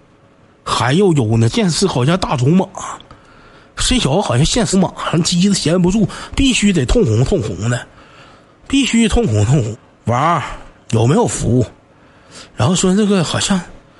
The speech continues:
没有，不知道有没有服务。”服务。然后之后就是那说啥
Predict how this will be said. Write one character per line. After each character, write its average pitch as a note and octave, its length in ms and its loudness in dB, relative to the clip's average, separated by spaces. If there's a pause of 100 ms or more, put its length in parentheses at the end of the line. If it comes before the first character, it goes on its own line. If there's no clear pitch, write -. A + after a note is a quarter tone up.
(280)
没 B3 180 2
有， D#3 120 0
不 A3+ 180 0
知 C4 60 2
道 C#4+ 100 2
有 B2 140 0
没 G2 100 0
有 C#3 120 0
服 E2 260 -4
务。” A2 60 -4 (1300)
服 G2+ 140 -4
务。 A#2+ 80 -2 (720)
然 C#3+ 200 0
后 A#3 140 2
之 G3+ 120 0
后 A3+ 180 2
就 A#3 180 0
是 F#3+ 160 2
那 G3+ 160 2
说 D#3+ 220 0
啥 - 120 -4